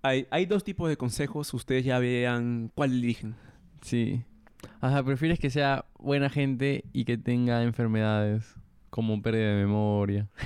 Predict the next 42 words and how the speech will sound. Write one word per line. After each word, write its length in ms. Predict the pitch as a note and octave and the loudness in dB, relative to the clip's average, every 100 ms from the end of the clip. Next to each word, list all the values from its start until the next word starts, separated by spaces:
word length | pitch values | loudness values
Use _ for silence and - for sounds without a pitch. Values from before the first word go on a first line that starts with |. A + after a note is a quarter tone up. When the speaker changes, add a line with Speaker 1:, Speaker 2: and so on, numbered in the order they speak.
| - | -4
Speaker 2:
<laughs> 1000 | G#3+ G#3+ G3 F#3+ G3+ B3 A3 C4 C#4 A#3 | 0 2 2 2 2 0 0 0 2 0
No, 320 | D3+ F3+ B3 F#3+ | 0 2 2 2
es 80 | |
que 380 | F3+ F#3 F3+ E3+ | 0 0 2 2
es 60 | D#3+ | 2
más 200 | E3 D#3 | 2 2
o 80 | D#3+ | 2
menos 320 | D#3+ D#3 C#3 | 2 2 0
eso, 280 | E3+ D#3 C3 | 0 0 2
¿no? 200 | C#3+ G#3+ G#3 - | 0 -2 -4 -4
Porque 200 | C#3+ C#3 | -2 0
puede 280 | D#3+ F3+ | 2 2
ser 280 | D#3+ E3 D#3 - - | 2 0 -2 -6 -16
bueno, 640 | C#3 C3+ E3 F3 F3 D#4 - | -8 0 2 2 0 -2 -2
pero 180 | C#3+ B2+ | 0 0
tienes 360 | - D#3 D3 | 0 0 0
un 100 | D3+ | -2
culo 160 | D3 D#3 | 0 0
de 60 | |
enfermedades, 480 | D3+ C#3 C3 D#3+ D3+ | 2 0 2 2 2
lo 120 | B2+ A#2+ | 0 -2
cual 460 | - B2+ C3+ E3+ - - _ _ | -4 0 2 0 -6 -18 _ _
hay 120 | C3+ | 0
una 180 | C#3+ C3 | 2 2
gran 420 | B2 C3+ C3+ D3 | 2 2 2 0
tasa 380 | D3+ C#3+ C#3 C#3 | -2 0 0 2
de 100 | C3 | 0
probabilidad. 400 | A#2+ A#2 A#2 A#2+ | 0 0 2 2
Speaker 1:
¿Pero 160 | D3 D3+ | 2 0
tú 100 | E3+ | -2
qué 140 | F3+ | 0
prefieres? 480 | D3 B2+ A2 - - | -2 0 -2 -2 -6
Una 120 | A2 | -8
pregunta. 380 | - G#2 G2+ G2+ | -6 -4 -2 0
Speaker 2:
¿Yo 120 | D3 | 0
qué 140 | E3 G3+ | -2 -2
prefiero? 500 | F#3 D#3 D#3+ D#3 E3+ | -2 -2 0 2 2
Speaker 1:
¿Un 80 | F#3 | 2
amigo 320 | F3 F#3 F3 | 2 2 0
que 100 | D3 | 0
esté 180 | D3+ D#3 | 0 -2
fit 400 | - - F3 | -4 -2 -2